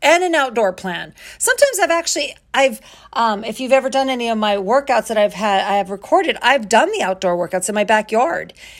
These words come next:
And then I work out in my garage, and I have ones in my living room, and I've done them all over the place, actually on vacation. So it doesn't matter. You just exercise the same, right? Wherever you are. Even if your indoor plan exists only as a backup to your outdoor plan,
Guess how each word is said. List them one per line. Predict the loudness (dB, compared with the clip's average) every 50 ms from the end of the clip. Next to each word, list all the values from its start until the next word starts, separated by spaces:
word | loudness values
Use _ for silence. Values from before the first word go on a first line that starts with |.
| -20 _ _ _ _
And | -6 -4 -2 2
then | 2 2 2 2 0 0
I | 0 0
work | 0 0 0 0 2
out | 2 2
in | 2
my | 0 -2
garage, | 2 2 2 4 4 2 0 0 0 -2
and | -2 -2 0
I | 0
have | 2 2 2 2
ones | 2 0 0 -2 -2 -4 -4
in | -2 -2 0
my | 2 2 2
living | 2 2 0 -2 -2 -2 0
room, | 0 0 0
and | 0 0 0
I've | 0 -2 -4 -2
done | 0 0 2 2 0 2
them | 2 2 2 4
all | 4 4 4 4
over | 4 2 2 -2
the | -2 -4 -6 -6
place, | -6 -8 -10 -4 -4 -2 -2
actually | -2 -4 -4 -4 -2 0 0
on | 2 0
vacation. | 0 -2 0 0 2 2 2 0 -2 -8 -12 -14 -16 -18 -20 -18 -4
So | -2 0 2 2 0 -2 -6 -12 _ -14 _
it | -6 -4
doesn't | -2 -2 -2 -2 -4 -2
matter. | -2 -2 0 -2 -2 -8 -10 -20 _ _ _ _
You | -8 -8
just | -6 -6 -8 -8 -8 -12 -14 _ _ _ _ _ -8
exercise | -8 -6 -6 -6 -6 -4 -2 0 0 0 0 -2
the | -4
same, | -4 -2 -2 -2 -4 -4 -6 -10 -14 -8
right? | -4 0 0 0 0 0
Wherever | 0 2 2 2 2 2
you | 0 -2 0 2
are. | 2 2 2 0 -6 -14 -18 -20 -20 -20 -20 -14 _
Even | -6 -2 0 2 4
if | 4 2 2 0
your | 0 0 0
indoor | 2 0 -2 -2 2 4 4 2
plan | 2 0 -2 0 2 2 4 4 2 2 0
exists | -2 -4 -2 -2 0 2 2 2 2 -2
only | -2 -2 -2 0 0
as | 0 2 0
a | -2
backup | 0 0 0 2 2 0 0 0 -2 -2 -2
to | -2 -4 -2
your | 0 2
outdoor | 2 2 2 0 0 2 2 2
plan, | 0 -2 -6 -4 -2 -2 -2 -2 -4